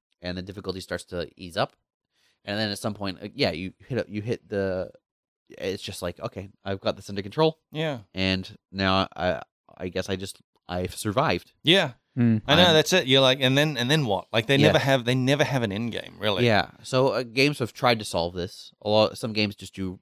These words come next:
Speaker 1: regular resets.
Speaker 2: Mm.
Speaker 1: Uh, Icarus,
Speaker 2: Yeah.
Speaker 1: uh,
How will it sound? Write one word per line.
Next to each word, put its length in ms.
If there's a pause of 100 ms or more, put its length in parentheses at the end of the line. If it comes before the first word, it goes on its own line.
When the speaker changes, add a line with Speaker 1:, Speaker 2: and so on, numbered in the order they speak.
Speaker 1:
regular 360
resets. 680
Speaker 2:
Mm. 220
Speaker 1:
Uh, 240 (120)
Icarus, 640 (140)
Speaker 2:
Yeah. 300 (200)
Speaker 1:
uh, 320